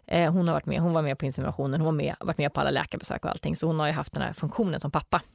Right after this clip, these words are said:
eh, har vi skojat om. Eh, sen så fick jag verka på julafton. Och då var min bästa vän inte, hon var med sin familj en bit bort. Så då kom en annan vän, eh, och hämtade mig och körde mig till B B.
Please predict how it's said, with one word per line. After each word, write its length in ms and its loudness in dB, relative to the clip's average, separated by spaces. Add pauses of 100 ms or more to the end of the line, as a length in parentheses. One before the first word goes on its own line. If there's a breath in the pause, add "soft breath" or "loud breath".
(200)
eh, 160 -2
har 80 0
vi 60 -4
skojat 340 -2
om. 160 2 (480 loud breath)
Eh, 460 4
sen 460 0
så 140 0
fick 180 0
jag 60 2
verka 300 2
på 200 0
julafton. 800 -2 (200)
Och 240 0
då 380 4
var 280 2
min 140 0
bästa 200 -4
vän 140 0
inte, 960 -2
hon 180 4
var 340 4
med 380 0
sin 140 2
familj 300 4
en 120 2
bit 140 0
bort. 300 2 (320)
Så 160 -2
då 220 4
kom 200 2
en 60 6
annan 260 2
vän, 320 2 (180)
eh, 220 4
och 120 2
hämtade 300 0
mig 260 0
och 160 -4
körde 200 2
mig 120 0
till 180 2
B 20 -
B. 100 0